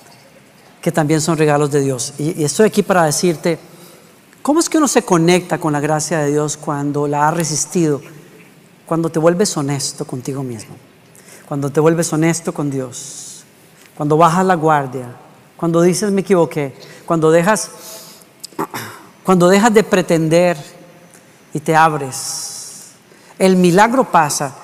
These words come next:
de que lo que no estaba supuesto a crecer vuelve a crecer, y es la capacidad de volverse a Dios y decirle, "Señor, perdón". Estoy aquí para decirte, Dios perdona el pecado, pero no es ligero jugar con el pecado.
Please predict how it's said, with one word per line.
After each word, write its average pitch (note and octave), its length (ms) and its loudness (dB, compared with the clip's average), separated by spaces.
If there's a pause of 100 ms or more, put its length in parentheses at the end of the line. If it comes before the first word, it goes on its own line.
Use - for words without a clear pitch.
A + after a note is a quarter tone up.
(580)
de E3 220 0
que F3 100 0
lo D#3+ 120 4
que E3+ 80 2
no E3+ 80 4
estaba A#3+ 260 2
supuesto A3 480 0
a G#3 40 0
crecer G3 320 0
vuelve E3+ 280 0
a E3+ 40 -2
crecer, D3 340 -6 (120)
y D3 120 0
es D#3+ 340 -2
la D3 140 -4
capacidad D#3 680 -2
de D#3+ 120 -2
volverse D3+ 600 -2
a D3+ 80 -8
Dios D3+ 400 -6
y D#3 40 -10
decirle, D#3+ 440 -6
"Señor, E3 360 -4 (240)
perdón". A#2 340 -14 (1800)
Estoy A3 200 0
aquí A#3 200 0
para A3+ 220 2
decirte, F#3+ 540 -2 (1500)
Dios G3 340 2
perdona G#3 360 2
el G3+ 80 -2
pecado, F3 500 0 (840)
pero F#3 220 2
no G3 120 4
es A3+ 80 4
ligero A3 440 4
jugar D#3 320 0
con D#3+ 120 -2
el D3+ 80 -4
pecado. C3+ 400 -6